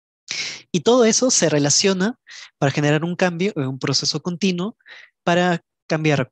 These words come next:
conocimientos, habilidades, valores, pensamientos, conductas, ¿no? O sea, por ejem-, un ejemplo, eh, básico vendría a ser, eh, cómo te organizabas en el colegio a cómo te organizabas ahora en la, en la universidad, ¿no?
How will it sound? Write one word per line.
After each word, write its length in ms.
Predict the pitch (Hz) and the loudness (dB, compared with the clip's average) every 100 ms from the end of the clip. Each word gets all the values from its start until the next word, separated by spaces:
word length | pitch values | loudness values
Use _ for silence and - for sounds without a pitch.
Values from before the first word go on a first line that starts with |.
| _ | _
conocimientos, 1080 | 143 127 120 131 147 170 170 160 156 151 135 | -4 -2 -2 -2 0 0 -2 -2 0 0 -2
habilidades, 800 | 117 110 135 147 147 143 143 127 | -4 0 2 2 4 4 2 0
valores, 580 | 110 127 147 143 143 | -4 0 2 2 0
pensamientos, 720 | - 120 - 123 139 139 156 - | 0 -6 -6 -4 -4 -2 -4 -4
conductas, 520 | 117 113 - - - | -8 -10 -12 -10 -10
¿no? 80 | 180 | -10
O 720 | - _ - - - - - | -16 _ -16 -14 -14 -14 -4
sea, 220 | - 139 | -2 0
por 120 | 160 | 0
ejem-, 260 | 147 180 - _ | -2 -4 -6 _
un 200 | 185 175 | -6 -4
ejemplo, 640 | 165 175 156 165 156 151 - _ _ - | -2 -4 0 2 4 2 -6 _ _ -2
eh, 180 | 147 131 | 2 2
básico 420 | 156 151 180 180 | 2 0 -2 0
vendría 320 | 160 139 143 | 0 2 2
a 20 | 143 | 2
ser, 420 | - 151 147 160 - - - _ _ | 2 2 0 -2 -10 -18 -20 _ _
eh, 240 | 147 135 127 | 0 2 2
cómo 260 | 165 160 | -2 -2
te 120 | 160 | 0
organizabas 1040 | 151 139 131 127 165 160 160 170 - - - | 0 0 0 0 0 0 2 0 0 -2 -2
en 140 | 147 | 0
el 180 | 135 127 | 0 0
colegio 640 | 151 143 175 - 214 277 _ _ _ - | 0 0 0 0 -2 -2 _ _ _ -8
a 80 | 135 | -4
cómo 200 | 156 156 | -2 0
te 80 | |
organizabas 580 | 151 139 127 151 143 - | 0 0 0 2 2 2
ahora 260 | 127 127 135 | 0 0 -2
en 100 | 131 | -2
la, 260 | 113 117 - | -4 -6 -10
en 80 | 123 | -8
la 80 | 117 | -8
universidad, 580 | 113 117 120 127 113 113 | -8 -6 -4 -4 -8 -12
¿no? 160 | - | -20